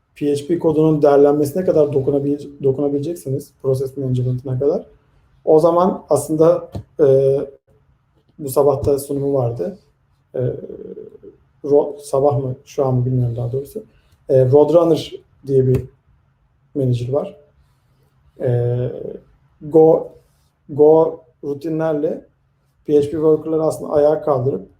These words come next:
gelen request, yani gelen P H P iş parçacıklarını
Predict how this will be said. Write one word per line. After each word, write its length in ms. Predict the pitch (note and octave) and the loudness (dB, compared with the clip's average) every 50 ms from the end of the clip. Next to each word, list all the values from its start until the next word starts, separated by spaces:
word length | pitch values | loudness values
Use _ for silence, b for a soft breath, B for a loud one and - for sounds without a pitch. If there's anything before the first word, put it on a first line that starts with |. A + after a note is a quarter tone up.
| _ _ _ _ _ _ _ - | _ _ _ _ _ _ _ -2
gelen 320 | C#3+ C#3 C#3+ D3+ D3 D3 | 0 2 2 2 2 2
request, 400 | D3+ D3 D3 D#3 D3+ D3 D3 - _ _ _ _ _ _ _ _ | 2 0 2 0 -2 -2 -2 -8 _ _ _ _ _ _ _ _
yani 160 | - C3+ B2 | -8 -6 -2
gelen 300 | A#2+ C#3 C#3 C#3+ C#3+ D3 | 0 0 0 0 -2 -2
P 140 | C#3+ D3 C#3+ | -2 -2 -2
H 140 | C3+ B2+ - | -2 -2 -6
P 220 | - D3+ D3 D3 - - _ _ _ _ - _ _ _ _ _ _ _ - | -8 -8 -8 -8 -10 -16 _ _ _ _ -20 _ _ _ _ _ _ _ -10
iş 180 | E3 - - | -10 -10 -4
parçacıklarını 800 | - D#3 C#3+ C3 - C3+ A#2+ B2 - - C#3 C#3 D#3 F3+ F#3+ - | -2 0 0 0 -2 -4 -6 -6 -4 -2 -2 -2 -2 -4 -6 -8